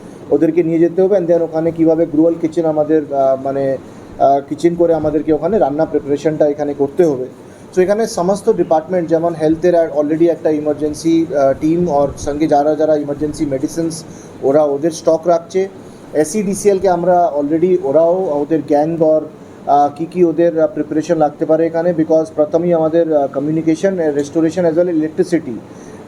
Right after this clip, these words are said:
So এই কটা জিনিসের উপর আমাদের, আহ, এসিডিসিএল is also, আহ, prepared। এখানে ড্রিঙ্কিং ওয়াটার পাউচেস, আহ, পিএইচির যা এমটিইউ আছে সেটা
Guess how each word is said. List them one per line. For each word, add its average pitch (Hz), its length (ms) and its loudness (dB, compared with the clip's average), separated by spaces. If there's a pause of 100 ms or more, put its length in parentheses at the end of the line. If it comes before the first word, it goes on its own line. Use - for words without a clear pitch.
So 165 60 0 (100)
এই 165 200 4
কটা 190 220 2
জিনিসের 170 400 0
উপর 170 200 2
আমাদের, 165 300 0
আহ, 135 320 -2
এসিডিসিএল 165 640 0
is 170 100 2
also, 165 500 0
আহ, 147 220 2 (120)
prepared। 165 360 0
এখানে 180 240 0
ড্রিঙ্কিং 185 380 -2
ওয়াটার 190 280 0
পাউচেস, 165 520 0 (380)
আহ, 147 240 2
পিএইচির 170 420 0
যা 185 160 2
এমটিইউ 175 560 0
আছে 175 260 2
সেটা 165 460 0